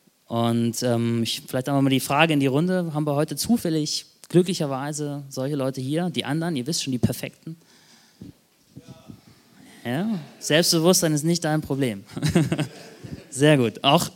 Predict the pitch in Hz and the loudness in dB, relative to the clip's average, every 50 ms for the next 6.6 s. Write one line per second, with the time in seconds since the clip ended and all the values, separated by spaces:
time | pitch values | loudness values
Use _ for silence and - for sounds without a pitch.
0 | - - 147 156 170 165 151 143 139 - 185 170 165 147 135 135 135 131 127 120 | -4 0 2 2 2 2 2 0 0 0 -2 -2 -2 -2 -2 0 0 0 -2 -2
1 | 131 123 120 147 - 175 151 - 160 147 143 139 143 139 - 139 127 151 143 143 | -2 -2 0 0 2 2 2 2 4 4 4 4 2 2 -2 -6 -4 -4 -4 -2
2 | 147 151 - - - - 127 127 127 127 131 127 127 123 127 127 - - - 135 | -4 -4 -6 -8 -8 -4 0 2 4 4 6 6 4 4 2 -2 -6 -6 -6 -4
3 | 143 - 143 131 127 - - 131 139 139 139 - 123 120 - 131 123 123 120 - | 0 0 0 0 0 -2 -2 -2 -2 -2 -2 -6 -10 -8 -6 -6 -6 -6 -6 -4
4 | 123 123 117 - 120 113 117 123 131 139 139 139 - - 123 123 120 117 120 117 | -4 -4 -4 -4 -4 -2 0 0 0 0 -2 -2 -4 -6 -4 -4 -4 -4 -6 -10
5 | - - - 117 - - - - 131 - - 123 117 127 - - - - - 117 | -10 -10 -8 -8 -8 -8 -8 -8 -8 -6 -8 -8 -6 -6 -6 -6 -6 -8 -8 -8
6 | - - 131 135 - 135 117 - 123 123 - - | -6 -6 -8 -6 -6 -8 -8 -8 -6 -6 -6 -6